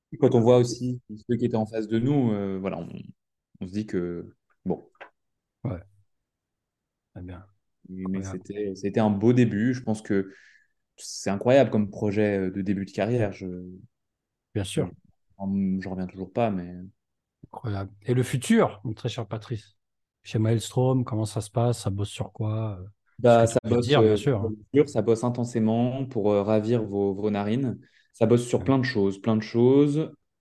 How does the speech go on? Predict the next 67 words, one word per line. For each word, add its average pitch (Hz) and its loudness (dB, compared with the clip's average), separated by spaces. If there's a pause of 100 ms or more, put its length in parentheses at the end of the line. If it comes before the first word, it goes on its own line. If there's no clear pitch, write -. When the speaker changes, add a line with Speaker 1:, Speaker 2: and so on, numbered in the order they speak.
(560)
Speaker 1:
plein 135 0
de 127 0
supports 123 2
aussi, 123 0
hein. 127 0
On 120 0
fait - -14
pas 117 -4
que - -10
de 110 -4
la 110 -2
parfumerie 110 -4
alcoolique, 131 0
on 117 -4
fait 113 -4
de 107 -4
la, 104 -4
de 107 -10
la 107 0
bougie. 113 0
J'adore 120 6
la 120 6
bougie, 110 0
moi, 110 -4
c'est 107 -10
un 107 -6
truc 110 -8
qui - -10
me 101 -8 (420)
Speaker 2:
Ouais, 190 0
j'ai 196 2
vu 165 0
ça 196 0
sur 147 2
les 131 4
réseaux, 127 2
t'aimes 110 -2
bien 127 -2
parler 110 -4
de 107 -2
Speaker 1:
Ouais, 135 10
ouais, 127 10
ouais. 117 8
C'est - -2
un 123 4
truc, 143 0
euh, 123 8
c'est 131 2
simple, 143 0
efficace, 127 2
en 117 -4
fait. 113 2
C'est - -6
un 110 2
truc, 123 -6
on 123 0
se 123 -4
prend 107 -4
pas 123 0
la 120 2
tête. 110 2
C'est, 104 0
on 101 -4
se 101 -12
crée - 2
une 117 4
ambiance, 113 0